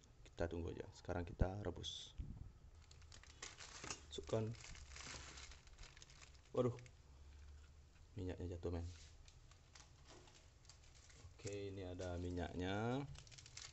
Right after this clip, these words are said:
Ini bawang goreng.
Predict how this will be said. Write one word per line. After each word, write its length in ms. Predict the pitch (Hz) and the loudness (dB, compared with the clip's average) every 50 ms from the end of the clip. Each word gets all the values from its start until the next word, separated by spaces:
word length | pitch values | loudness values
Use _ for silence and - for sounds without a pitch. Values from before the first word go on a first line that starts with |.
| - - - - - - - - - - - - - - - - - - - - - - - - - | -10 -12 -12 -12 -12 -14 -12 -12 -12 -12 -12 -14 -14 -14 -12 -12 -12 -12 -12 -14 -14 -14 -14 -10 -8
Ini 160 | 90 90 90 90 90 90 92 92 92 92 95 95 95 92 92 - - - - - - - - - - - - - - - - - - - - - - - - - - - - - - - - | -6 -6 -4 -4 -6 -6 -6 -6 -6 -6 -6 -6 -6 -6 -8 -8 -10 -14 -16 -16 -16 -16 -16 -16 -16 -16 -16 -16 -14 -14 -10 -10 -8 -8 -8 -8 -8 -8 -8 -10 -10 -10 -12 -14 -10 0 4
bawang 240 | 92 92 92 92 | 6 6 6 6
goreng. 320 | 87 90 90 90 95 104 | 4 4 4 6 4 4